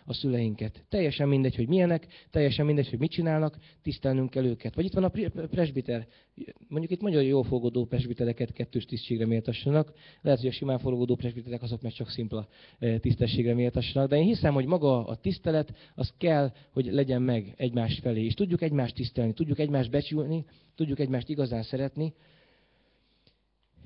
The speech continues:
Olyan érdekes dolog itt van még a Máté tíz negyvenegyben, hogy „Aki befogadja a prófétát a próféta nevében, prófétának jutalmát veszi, és aki befogadja az igazat igaznak nevében, az igaznak a jutalmát veszi.”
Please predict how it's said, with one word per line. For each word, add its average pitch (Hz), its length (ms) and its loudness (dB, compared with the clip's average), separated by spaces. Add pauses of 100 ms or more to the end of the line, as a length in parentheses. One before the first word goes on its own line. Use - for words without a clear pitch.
(960)
Olyan 190 160 4
érdekes 165 300 2
dolog 156 180 4
itt 147 80 -6
van 151 120 0
még 151 160 0
a 143 120 0 (140)
Máté 156 360 0
tíz 156 240 -4
negyvenegyben, 147 680 0
hogy 143 120 0
„Aki 147 180 0
befogadja 175 480 4
a 139 40 6
prófétát 165 580 2
a 156 40 -2
próféta 160 440 0
nevében, 151 520 0
prófétának 175 640 2
jutalmát 139 420 0
veszi, 123 360 -2 (260)
és - 120 0
aki 151 160 0
befogadja 170 500 2
az 135 80 2
igazat 165 360 0
igaznak 143 380 -2
nevében, 147 500 0 (200)
az 143 160 -4
igaznak 160 440 0
a 131 40 0
jutalmát 127 440 0
veszi.” 110 380 -8